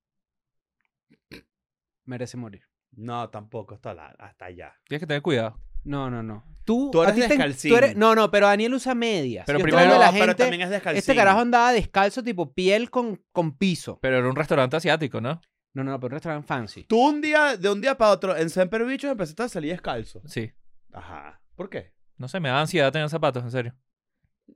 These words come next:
Speaker 2: ¿Qué?
Speaker 3: Quería estirar mis deditos.
Speaker 1: Dicho escuálido y marico, de paso.
Speaker 2: No.
Speaker 1: <laughs> Valga la redundancia.
Speaker 2: Claro, claro.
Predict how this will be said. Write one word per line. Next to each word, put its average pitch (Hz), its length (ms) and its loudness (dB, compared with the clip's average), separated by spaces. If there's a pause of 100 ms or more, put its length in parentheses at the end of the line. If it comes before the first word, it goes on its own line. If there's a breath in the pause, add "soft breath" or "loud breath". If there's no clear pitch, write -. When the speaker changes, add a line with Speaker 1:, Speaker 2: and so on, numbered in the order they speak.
(220)
Speaker 2:
¿Qué? 160 340 -18 (800)
Speaker 3:
Quería 110 180 -6
estirar 123 240 -4
mis 131 140 -6
deditos. 151 280 -6
Speaker 1:
Dicho 127 240 -10
escuálido 170 440 -6
y - 20 -8
marico, 123 380 -10
de 104 60 -14
paso. 113 260 -18 (160)
Speaker 2:
No. 110 260 -16
Speaker 1:
<laughs> 139 720 -6
Valga 120 180 -6
la 139 80 -6
redundancia. 110 600 -12
Speaker 2:
Claro, 90 280 -12
claro. - 440 2